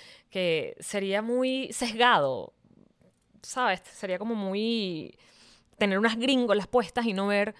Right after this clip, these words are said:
todo lo bonito que hacen los humanos, excepto un grupito bien pequeño que jode bastante, pero hace tanto ruido que parece que son más. Pero son de verdad menos, son muchos menos. Si fuesen más, esto no anduvieran dando, ¿eh?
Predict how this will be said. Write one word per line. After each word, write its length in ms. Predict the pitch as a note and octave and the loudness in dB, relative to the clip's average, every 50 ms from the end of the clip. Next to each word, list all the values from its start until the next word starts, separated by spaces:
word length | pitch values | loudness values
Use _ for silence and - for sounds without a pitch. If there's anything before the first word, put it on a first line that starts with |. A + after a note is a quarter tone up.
| - - - - - _ | -16 -20 -20 -20 -2 _
todo 220 | - A#3 A#3 A#3 | 6 8 8 8
lo 100 | B3 A3 | 8 8
bonito 380 | F3+ E3+ F3 F3+ F#3 F3 G#3 G3+ | 6 4 0 -2 -4 -4 -6 -4
que 100 | - F3+ | -2 -4
hacen 240 | D#3+ - - F#3+ | -4 -4 -4 -4
los 100 | G3 F3+ | -6 -6
humanos, 500 | D#3+ D#3+ D#3 D#3 D#3 E3 F3 E3+ - - _ _ _ _ _ _ _ _ | -6 -6 -6 -4 -4 -6 -8 -8 -12 -16 _ _ _ _ _ _ _ _
excepto 360 | - E3+ - - E3+ - - F#3 | -6 -4 -2 -4 -6 -6 -6 -6
un 120 | F#3 F#3+ | -4 -2
grupito 400 | F#3+ G#3 G#3 G3+ A3 F#3+ - A3 | -2 -2 -2 -4 -4 -4 -2 -2
bien 360 | A3 G#3+ A3 A3 G#3+ G#3+ G#3+ | -2 0 0 0 -2 -2 -4
pequeño 460 | G#3 G#3+ G#3 - G3 G3 F#3+ G3 G3 | -4 -6 -6 -4 -4 -4 -2 -4 -4
que 80 | - F3+ | -6 -8
jode 260 | - - F3+ F3+ F#3+ | -8 -4 -2 0 0
bastante, 640 | G#3 G3 - - - - A3+ G#3+ F#3+ F#3+ F#3+ F3+ G3 | 0 -2 -4 -8 -6 -2 -2 -2 -2 -2 -6 -6 -6
pero 140 | F3+ F3 E3+ | -4 -4 -4
hace 160 | E3+ - G#3 | -4 -4 -4
tanto 320 | - A3 A3 A3+ A3+ A#3 | -2 -2 -2 0 0 0
ruido 280 | A#3 B3+ C4 B3 A3 F#3 | 2 2 2 2 2 2
que 80 | F3 E3 | 0 0
parece 220 | D#3+ D#3 D3+ F3 | -2 -4 -4 -4
que 60 | F3+ | -6
son 160 | - E3+ E3 | -6 -4 -4
más. 320 | D#3+ C#3+ C3 - - - - _ - _ _ _ _ - - - - - - - - - - - | -4 -4 -6 -8 -12 -20 -20 _ -20 _ _ _ _ -20 -20 -20 -20 -20 -20 -20 -20 -20 -20 -20
Pero 120 | - F3 E3 | -18 -12 -8
son 140 | - F#3 F#3 | -6 -2 0
de 80 | G3 | 0
verdad 160 | G#3 F#3 E3 | 0 0 0
menos, 360 | D#3+ E3 D#3 C#3+ C3 - - _ | -2 -4 -6 -8 -10 -14 -18 _
son 160 | - - E3+ | -14 -10 -8
muchos 280 | E3+ F3+ F3 - F3+ E3+ | -6 -6 -6 -8 -10 -10
menos. 240 | F3 E3 D#3 C#3+ - | -10 -10 -10 -12 -14
Si 120 | - - F#3 | -12 -6 -2
fuesen 220 | G#3 A#3 A#3+ C4+ C4+ | -2 0 0 2 2
más, 160 | C4+ C4+ C#4 | 2 2 2
esto 160 | C#4 - D4+ | 2 0 0
no 60 | C#4+ | -2
anduvieran 360 | C4+ C4+ C#4+ C4 A3+ G#3 G#3+ | -2 0 2 2 4 4 4
dando, 260 | G#3 G3+ F3 D3 C#3+ D3+ | 2 0 0 0 -2 -4
¿eh? 140 | F3 G3+ | -4 -6